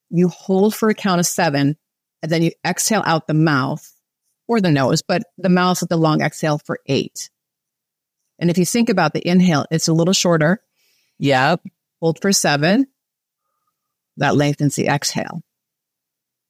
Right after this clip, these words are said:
Speaker 1: So while you're doing that and you're counting, you cannot be here.
Speaker 2: Oh,
Speaker 1: You cannot
Speaker 2: right.
Speaker 1: be in your fear.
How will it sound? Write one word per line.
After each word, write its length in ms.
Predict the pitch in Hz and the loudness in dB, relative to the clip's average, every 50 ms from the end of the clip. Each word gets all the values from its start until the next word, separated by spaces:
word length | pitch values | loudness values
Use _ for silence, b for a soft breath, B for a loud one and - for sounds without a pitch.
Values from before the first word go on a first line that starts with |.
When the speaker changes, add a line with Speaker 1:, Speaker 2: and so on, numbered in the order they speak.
| _ _ | _ _
Speaker 1:
So 160 | _ - 202 180 | _ -4 -2 0
while 200 | 160 170 170 180 | 2 2 2 2
you're 200 | 180 196 269 302 | 4 4 4 2
doing 420 | 233 - - 208 247 240 160 127 | 2 2 2 2 2 2 2 2
that 260 | 120 110 107 135 165 - _ _ _ _ _ _ - | 0 0 0 -2 -4 -6 _ _ _ _ _ _ -2
and 80 | 160 | 0
you're 120 | 165 160 151 | 0 0 0
counting, 600 | - - 180 196 220 220 - 180 151 147 151 165 - _ _ _ _ _ _ _ _ _ _ _ _ _ _ _ _ _ _ _ - | 0 0 0 2 2 2 2 0 0 0 -2 -2 -4 _ _ _ _ _ _ _ _ _ _ _ _ _ _ _ _ _ _ _ -4
you 160 | 175 185 185 | -2 -2 -2
cannot 440 | - 165 147 147 151 165 160 - - | 0 0 0 2 2 2 0 -2 -2
be 120 | 160 151 | -2 -2
here. 420 | 135 - 156 151 139 - - - _ _ _ _ _ _ _ _ _ _ _ _ _ - | -2 0 0 0 0 -2 -4 -10 _ _ _ _ _ _ _ _ _ _ _ _ _ -6
Speaker 2:
Oh, 360 | 123 127 131 139 147 143 135 | -2 -2 0 0 2 2 2
Speaker 1:
You 80 | 131 | 2
cannot 300 | 123 120 117 113 113 131 | 2 2 2 2 2 2
Speaker 2:
right. 80 | - - | 0 0
Speaker 1:
be 120 | 165 156 | 2 2
in 100 | 156 151 | 4 2
your 100 | 143 139 | 2 0
fear. 540 | 135 - - - 151 151 139 123 110 - - | -2 -4 -2 0 2 2 2 0 -2 -6 -10